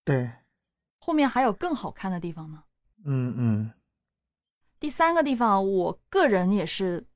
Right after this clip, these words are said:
Speaker 2: 是蛮喜欢的，它是在，呃，湘西的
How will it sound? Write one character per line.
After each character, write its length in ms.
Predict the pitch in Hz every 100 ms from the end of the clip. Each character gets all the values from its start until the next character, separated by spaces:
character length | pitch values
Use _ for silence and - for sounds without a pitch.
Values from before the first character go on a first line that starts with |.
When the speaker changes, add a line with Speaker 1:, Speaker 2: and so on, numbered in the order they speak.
| -
Speaker 2:
是 280 | - 240 -
蛮 260 | 254 196 214
喜 160 | -
欢 260 | 185 175 165
的， 140 | 170 - - - - - - _
它 140 | 320
是 180 | 311 330
在， 400 | 254 302 240 196 - _ _ _ _ _ -
呃， 300 | 190 175 165
湘 300 | - 294 302
西 300 | 285 - 294
的 240 | 247 175